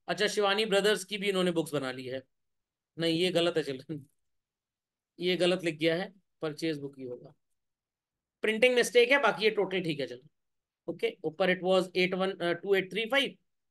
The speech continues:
and here it is twenty five नहीं। ऐसे चाहे तो आप लिख सकते हैं, but again क्वेश्चन की जो रिक्वायरमेंट है वो बस आपको परचेज बुक बनाने को बोल रहा है। जर्नल प्रॉपर में क्या जाएगा, कैश बुक में क्या जाएगा, we are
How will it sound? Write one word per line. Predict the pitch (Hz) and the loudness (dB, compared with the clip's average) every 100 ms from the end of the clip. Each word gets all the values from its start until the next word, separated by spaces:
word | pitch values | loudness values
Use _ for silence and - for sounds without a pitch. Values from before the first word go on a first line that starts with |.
| _ 143 | _ -2
and | 160 | 2
here | 160 156 | 4 2
it | 156 | 0
is | 151 | -2
twenty | 151 143 151 | -4 -4 -6
five | 143 135 | -8 -8
नहीं। | 139 - - _ _ _ _ _ _ _ _ _ _ _ _ _ | -12 -16 -20 _ _ _ _ _ _ _ _ _ _ _ _ _
ऐसे | 247 262 349 | 4 6 6
चाहे | 330 262 269 | 8 8 8
तो | 277 | 6
आप | 262 | 4
लिख | 262 262 | 4 2
सकते | 262 - 285 | 2 2 2
हैं, | |
but | 277 240 | 4 4
again | 247 269 320 | 6 4 2
क्वेश्चन | 320 _ - 226 294 285 | 0 _ -2 0 0 -2
की | 262 254 | -2 2
जो | 254 | 4
रिक्वायरमेंट | 214 208 202 202 233 226 | 4 2 2 4 2 4
है | 190 139 - _ - | 4 4 -2 _ 4
वो | 233 | 6
बस | 247 240 | 6 4
आपको | 214 269 | 0 2
परचेज | 269 226 170 202 | 0 0 2 0
बुक | 180 190 | 0 -2
बनाने | 160 151 156 | 0 0 0
को | 143 | -2
बोल | 139 127 - | -2 -6 -8
रहा | |
है। | - _ _ _ - | -16 _ _ _ -4
जर्नल | 160 214 220 247 247 - _ _ - | 4 6 8 8 8 4 _ _ 0
प्रॉपर | 214 214 247 | 2 4 4
में | 247 233 | 2 2
क्या | 233 226 | 4 4
जाएगा, | 240 240 240 | 4 4 2
कैश | 240 226 208 | 0 0 0
बुक | 190 208 | -2 -6
में | 214 | -2
क्या | 226 233 | 4 4
जाएगा, | 233 226 220 | 6 4 4
we | 214 185 | 2 2
are | 202 262 | 4 4